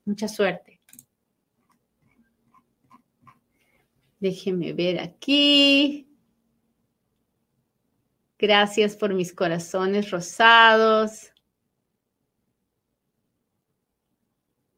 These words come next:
Mi pareja es residente, pero debe child support. ¿Me puede pedir?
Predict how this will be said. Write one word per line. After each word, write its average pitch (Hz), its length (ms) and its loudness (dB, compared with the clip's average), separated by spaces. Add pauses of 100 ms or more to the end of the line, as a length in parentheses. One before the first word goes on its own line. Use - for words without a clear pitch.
(1600)
Mi 262 120 0
pareja 277 400 2
es 339 80 -4
residente, 247 640 0
pero 220 240 2
debe 214 280 4
child 220 260 0
support. 208 580 -2
¿Me 202 160 -2
puede 202 400 0
pedir? 214 720 -2